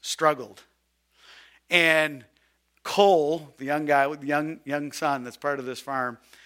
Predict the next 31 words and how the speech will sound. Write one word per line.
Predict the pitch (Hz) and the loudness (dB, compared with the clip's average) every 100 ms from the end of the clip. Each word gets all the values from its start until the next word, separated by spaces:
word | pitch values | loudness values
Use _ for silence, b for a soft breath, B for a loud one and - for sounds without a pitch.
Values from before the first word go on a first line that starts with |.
| b | b
he | 165 | 0
would | 175 165 | 2 2
be | 160 | 0
farming | 165 175 185 170 | 2 4 4 0
and | 156 | -2
be | 151 | -2
in | 165 | -2
his | 175 | -2
tractor | - 170 165 165 | 4 4 4 0
and | 151 | -4
look | 156 156 | -4 2
out, | 160 151 151 B B | 2 2 -2 B B
and | - 151 | -6 0
there | 160 | 2
would | 151 | 0
be | 156 | 2
a | 156 | 0
cloud | - 196 190 156 139 | 4 4 6 4 2
off | 147 139 | 2 0
in | 143 | -6
the | |
distance, | 135 139 131 | -6 -6 -4
a | |
dark | 143 156 - | 0 0 0
cloud | 143 123 | -2 0
off | 120 123 | -2 -6
in | 127 | -10
the | |
distance. | 117 123 - 117 | -12 -12 -14 -16
It's | 101 | -16
like, | 120 - | -16 -18